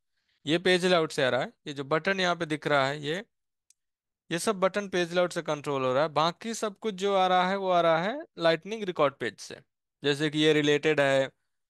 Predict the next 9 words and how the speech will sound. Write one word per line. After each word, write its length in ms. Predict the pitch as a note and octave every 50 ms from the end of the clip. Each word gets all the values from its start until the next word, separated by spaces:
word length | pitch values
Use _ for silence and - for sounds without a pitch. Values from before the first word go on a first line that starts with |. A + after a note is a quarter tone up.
| _ _ _ _ _ _
और 340 | - B2+ B2+ B2+ - - - _
इसको 360 | - D3 D3 - - - E3
छोड़ 260 | D3+ - D3 C#3 C3+
देते 260 | B2+ B2+ B2 A#2 -
हैं, 80 | C3 C3
अगर 160 | C3 C3 C3+
हम 160 | C3+ C3+ C3+
कोई 300 | C3 _ - C3+ C3+ C3
एक 220 | C3 B2+ B2 -